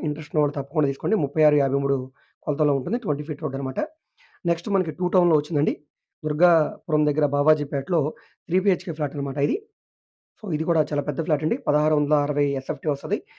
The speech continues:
యాభై గజాలు అన్‌డివైడెడ్ షేర్ తోటి ఈ ఫ్లాట్ సేల్‌కొచ్చింది. కేవలం డెబ్బై లక్షల రూపాయలకి సేల్‌కొచ్చిన ఫ్లోర్ వైస్ త్రిబుల్ బెడ్‌రూమ్. త్రి-, మనకి థర్డ్ ఫ్లోర్‌లో ఉంటుంది. సెమీ ఫర్నిష్డ్ ఫ్లాట్. కబోర్డ్స్, సీలింగ్స్ అన్నీ కూడా చేసి ఉన్నాయండి. వీటికి సంబంధించి సపరేట్‌గా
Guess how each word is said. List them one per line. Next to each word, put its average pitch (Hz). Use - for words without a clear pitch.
యాభై 147
గజాలు 143
అన్‌డివైడెడ్ 147
షేర్ 139
తోటి 147
ఈ 151
ఫ్లాట్ 147
సేల్‌కొచ్చింది. 151
కేవలం 156
డెబ్బై 135
లక్షల 139
రూపాయలకి 139
సేల్‌కొచ్చిన 151
ఫ్లోర్ 165
వైస్ 151
త్రిబుల్ 151
బెడ్‌రూమ్. 143
త్రి-, 160
మనకి 143
థర్డ్ 147
ఫ్లోర్‌లో 170
ఉంటుంది. 160
సెమీ 180
ఫర్నిష్డ్ 160
ఫ్లాట్. 147
కబోర్డ్స్, 170
సీలింగ్స్ 160
అన్నీ 151
కూడా 165
చేసి 156
ఉన్నాయండి. 156
వీటికి 165
సంబంధించి 190
సపరేట్‌గా 185